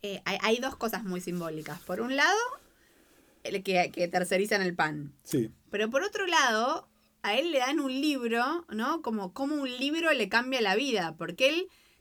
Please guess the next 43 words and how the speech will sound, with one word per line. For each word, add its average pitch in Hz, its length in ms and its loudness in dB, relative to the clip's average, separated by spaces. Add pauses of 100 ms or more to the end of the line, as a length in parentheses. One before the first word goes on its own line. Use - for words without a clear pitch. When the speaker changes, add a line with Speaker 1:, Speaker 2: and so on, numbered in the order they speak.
(140)
Speaker 1:
encuentra 220 560 2
el 190 180 0
libro 285 320 0
sobre 190 360 -2
Carmi, 196 580 4
las 165 180 -4
Speaker 2:
Sí. 170 60 -2
Speaker 1:
recetas 220 320 2
de 214 100 0
Carmi, 226 640 4
Speaker 2:
Sí. 120 300 -4 (680)
Speaker 1:
y 254 80 4
hay 302 200 6
algo 254 340 4
que 185 80 -4
se 185 140 -2
le 180 80 2
despierta 277 880 2
de, 240 220 0
"Ay, 294 260 4
yo - 160 -2
no 311 140 -2
sabía", 277 440 2
que 240 120 0
le 208 60 4
empieza 269 240 0
a 277 40 0
preguntar, 247 460 2
"¿Y 277 80 -2
cómo? 415 240 -4
¿Y - 20 -2
esto 453 220 -8
realmente 370 340 -4
estaban 339 320 -2
cinco 294 320 -2
días 269 300 -2
haciendo 233 280 -8
esto? 294 160 -8
No 254 60 -8
sé 269 100 -12
qué". 359 120 -2 (340)
Como 233 300 0
él 330 140 4